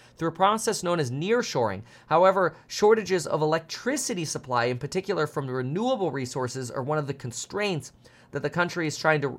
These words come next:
alleviate. That could actually be good for solar deployments, especially industrial-style solar deployments. Uh, there are companies that sell the steel, uh, frames,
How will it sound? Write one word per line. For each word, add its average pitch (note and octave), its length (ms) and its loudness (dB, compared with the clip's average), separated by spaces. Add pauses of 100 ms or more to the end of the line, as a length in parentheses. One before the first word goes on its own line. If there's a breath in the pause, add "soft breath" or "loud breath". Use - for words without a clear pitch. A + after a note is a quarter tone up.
alleviate. C#3 720 -2 (240 loud breath)
That - 180 -2
could F3+ 120 0
actually E3+ 300 -2
be C3 120 -6
good D#3 240 -2
for B2+ 180 -6
solar E3+ 680 0
deployments, G#2+ 640 -4
especially C#3+ 480 -4
industrial-style A2 920 -2
solar A2+ 340 -6
deployments. G#2+ 540 -6 (420 loud breath)
Uh, G#2+ 100 0
there B2+ 160 2
are B2 60 0
companies B2+ 500 -2
that G#2+ 160 -2
sell A2 220 -2
the - 80 -12
steel, C#3 680 0 (220 loud breath)
uh, G#2 160 0
frames, C#3 720 -2